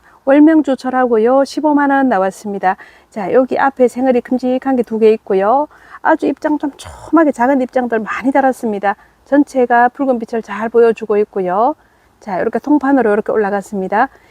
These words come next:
그리고 요거는 화분이 수피 화분입니다. 화분이, 어, 화분만 구만 오천 원짜리인데, 거기에 월명주 철화 얹어서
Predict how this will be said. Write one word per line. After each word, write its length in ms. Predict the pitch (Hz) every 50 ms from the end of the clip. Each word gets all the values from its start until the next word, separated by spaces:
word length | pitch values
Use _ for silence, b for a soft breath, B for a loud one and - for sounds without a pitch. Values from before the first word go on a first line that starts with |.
| b b
그리고 280 | b 277 269 247 254 240
요거는 520 | 262 285 277 311 302 294 302 294 294 285
화분이 340 | 240 254 302 320 370 349 320
수피 240 | - - 277 - 302
화분입니다. 680 | 294 269 233 220 214 202 202 196 190 185 202 214 262 277 B B B B B -
화분이, 720 | - 311 311 302 339 339 339 311 320 320 320 311 294 -
어, 120 | 214 214
화분만 440 | 214 247 294 311 370 370 349 302 269
구만 280 | 349 262 262 262 254
오천 240 | 247 240 240 - 254
원짜리인데, 760 | 247 226 - 226 208 208 208 208 196 180 190 208 233 269 302 - b b b b b
거기에 380 | - 269 262 247 254 247 233 233
월명주 520 | 220 220 240 240 254 262 269 254 247 247
철화 220 | - - 240 226 214
얹어서 720 | 247 262 240 240 208 202 196 - 226 233 247 254 269 285